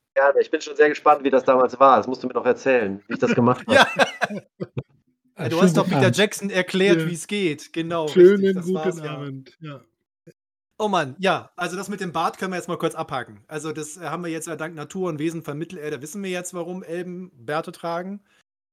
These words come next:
Speaker 2: Die sind einfach urscheißen alt. Das heißt, ich, äh, bin hier absich-, offensichtlich der Jüngste in der Runde.
Speaker 3: Abwechslung mal.
Speaker 4: <laughs> Genau.
Speaker 2: Hm, reif, weise Erfahrung.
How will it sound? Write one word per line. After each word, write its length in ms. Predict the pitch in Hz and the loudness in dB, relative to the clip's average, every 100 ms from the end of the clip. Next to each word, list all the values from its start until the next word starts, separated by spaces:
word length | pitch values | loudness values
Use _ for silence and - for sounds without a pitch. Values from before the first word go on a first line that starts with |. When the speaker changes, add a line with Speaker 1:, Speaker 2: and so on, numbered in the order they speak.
| - | -14
Speaker 2:
Die 60 | |
sind 180 | 156 185 | -10 -10
einfach 400 | 175 180 170 - _ _ _ - | -10 -8 -8 -10 _ _ _ -8
urscheißen 1600 | 170 170 170 156 143 131 _ _ _ - 147 143 127 - 123 113 _ | -4 -2 0 0 0 -6 _ _ _ -14 -8 -8 -8 -14 -16 -18 _
alt. 480 | - 127 110 101 - _ _ _ _ _ _ _ _ | -14 -12 -12 -16 -20 _ _ _ _ _ _ _ _
Das 120 | 147 | -10
heißt, 280 | 175 180 - | -8 -8 -10
ich, 180 | 165 147 | -16 -12
äh, 100 | 175 | -10
bin 180 | 151 165 | -8 -8
hier 160 | 160 156 | -8 -10
absich-, 520 | 151 165 160 - 156 | -12 -16 -16 -18 -18
offensichtlich 460 | 156 160 156 156 | -16 -14 -14 -14
der 120 | 156 131 | -12 -12
Jüngste 360 | 139 151 - | -12 -14 -16
in 80 | 117 | -20
der 120 | 104 | -20
Runde. 340 | 98 90 101 113 _ _ _ _ _ _ _ 127 - - _ - | -20 -20 -20 _ _ _ _ _ _ _ _ -18 -18 -20 _ -6
Speaker 3:
Abwechslung 540 | 143 - 127 - 117 | -4 0 0 0 -2
mal. 260 | 113 110 110 - _ _ _ | -2 -4 -8 -14 _ _ _
Speaker 4:
<laughs> 340 | _ - 190 | _ -20 -8
Genau. 340 | - 170 151 135 _ _ _ _ _ | -2 0 0 -6 _ _ _ _ _
Speaker 2:
Hm, 560 | 165 165 165 165 160 160 _ _ _ | -18 -14 -12 -12 -12 -14 _ _ _
reif, 360 | - 156 160 135 | -6 -4 -4 -4
weise 300 | 147 151 151 | -4 -2 -4
Erfahrung. 640 | 143 - 151 147 147 139 | -6 -4 -4 -4 -6 -8